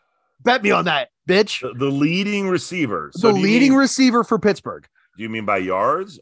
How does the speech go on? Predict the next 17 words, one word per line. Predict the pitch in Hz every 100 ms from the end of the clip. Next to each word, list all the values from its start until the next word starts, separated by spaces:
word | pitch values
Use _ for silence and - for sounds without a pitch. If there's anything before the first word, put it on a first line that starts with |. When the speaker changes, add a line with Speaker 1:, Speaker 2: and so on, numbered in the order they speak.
| -
Speaker 2:
or | 113 107 104 92
targets? | - 107 73 64 - - - - _ _ -
Speaker 1:
Um, | 165 165 165 165 160 165 165 151
Speaker 2:
What | 113
do | 127
you |
mean | 135 131
by | 120
leading | 104 113 117
Speaker 1:
or | 214
do | 233
we | 220
just | 208 185
do | 220
Speaker 2:
receiver? | 202
Speaker 1:
fantasy | 208 196 -
points? | 123 113 87 - -